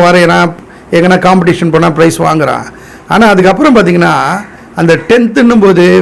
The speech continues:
ஃபேமிலியில அவங்க அப்பா அம்மாவே அவனை பிளாக் பண்ணி, "பா படிப்பா,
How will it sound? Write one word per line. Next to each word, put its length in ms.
ஃபேமிலியில 640
அவங்க 220
அப்பா 200
அம்மாவே 320
அவனை 220
பிளாக் 240
பண்ணி, 240
"பா 80
படிப்பா, 360